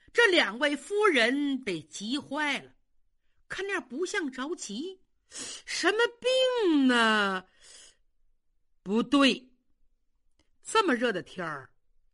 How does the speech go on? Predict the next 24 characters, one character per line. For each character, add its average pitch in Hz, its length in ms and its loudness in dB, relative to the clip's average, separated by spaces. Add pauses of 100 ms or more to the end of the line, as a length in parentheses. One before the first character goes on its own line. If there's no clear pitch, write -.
(360)
还 - 160 -6
盖 330 220 -4
了 247 80 -6
好 - 200 -8
几 233 200 -10
床 - 300 -8
被， 440 340 0 (580)
脸 - 340 2
上 349 200 -2
淌 - 320 -16
汗， 339 340 0 (540)
脸 180 440 0
色 339 440 0
焦 370 240 -2 (200)
黄， 160 560 -6 (1600)
这 381 140 -4
颜 277 300 -2
色 403 180 0
怎 156 160 -10
么 151 80 -10
这 440 180 -2
么 403 60 0
黄 127 460 -10
啊？ 147 120 -16